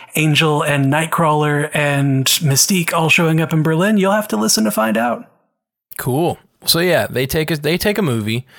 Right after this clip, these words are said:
Speaker 2: and they try to break it down, find out what's good, what's bad about it, and then try to replace the bad parts because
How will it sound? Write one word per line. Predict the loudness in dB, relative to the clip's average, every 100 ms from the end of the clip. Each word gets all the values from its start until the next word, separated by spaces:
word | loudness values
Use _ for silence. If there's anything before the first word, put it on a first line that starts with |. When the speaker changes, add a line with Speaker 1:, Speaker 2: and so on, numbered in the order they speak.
| -20 -10
Speaker 2:
and | -4
they | -2
try | 0
to | -2
break | -2 -2 -2 -2
it | -4
down, | -2 0 -2 -2
find | -2 -2 0
out | 0
what's | 0 -2 -2
good, | -2 -2 -2
what's | -2 -4
bad | -2 0 0
about | 0 -2 -2
it, | -2 -6 -14 -18 -6
and | -4
then | -2 -2
try | -2
to | 0
replace | -2 -2 -2 -2
the | -2
bad | 0 0 0
parts | -4 -8 -6 -8
because | -6 -4 -4 -6